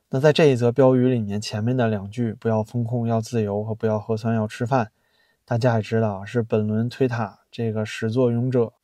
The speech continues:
勇敢的彭立发先生最先开始带头的，在这个四通桥上。还有之后这个重庆当时有一个所谓超人小哥，也是勇敢的站出来，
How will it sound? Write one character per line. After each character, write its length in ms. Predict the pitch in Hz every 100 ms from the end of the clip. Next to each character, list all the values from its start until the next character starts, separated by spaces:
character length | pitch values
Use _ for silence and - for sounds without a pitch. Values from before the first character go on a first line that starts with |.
| _
勇 240 | 123 123 139
敢 220 | 123 101
的 120 | 107
彭 240 | 107 117
立 80 | 123
发 240 | 113 131 127
先 240 | 117 113
生 180 | 107 110
最 160 | - 127
先 200 | 117 123
开 200 | 117 117
始 180 | 110 101
带 240 | 123 113
头 240 | 101 95
的， 140 | 98 101 -
在 160 | 120
这 120 | 113
个 160 | 107 107
四 160 | 104 117
通 180 | 113 120
桥 240 | 110 98
上。 180 | 107 110 _ _ _
还 120 | 139
有 100 | 120
之 160 | 113 127
后 260 | 139 123
这 200 | 113 117
个 200 | 110 107
重 220 | 107 117
庆 260 | 117 143 110
当 120 | 107 113
时 140 | 117
有 160 | 113 104
一 100 | 107
个 160 | 117
所 200 | 113 110
谓 120 | 107
超 240 | 113 - 123
人 200 | 117 120
小 180 | 107 101
哥， 340 | 113 110 113 _ _
也 140 | - 110
是 160 | 123
勇 180 | 123 139
敢 180 | 135 101
的 120 | 107
站 260 | 107 127 110
出 100 | 104
来， 280 | 98 101